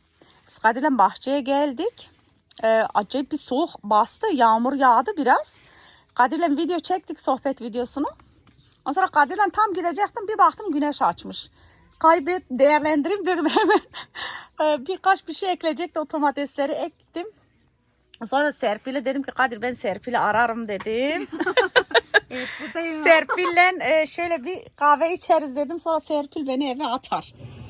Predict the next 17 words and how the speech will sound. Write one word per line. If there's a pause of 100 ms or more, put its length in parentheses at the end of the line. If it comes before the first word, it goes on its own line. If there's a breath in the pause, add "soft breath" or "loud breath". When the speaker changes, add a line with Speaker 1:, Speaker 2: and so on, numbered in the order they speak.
(260 loud breath)
Speaker 1:
Evet,
bu
arada
da
bu
şeyim
de, (440 soft breath)
e, (100)
burada
tam
bitti.
Ben
dur
size
göstereyim.
Şöyle
kız,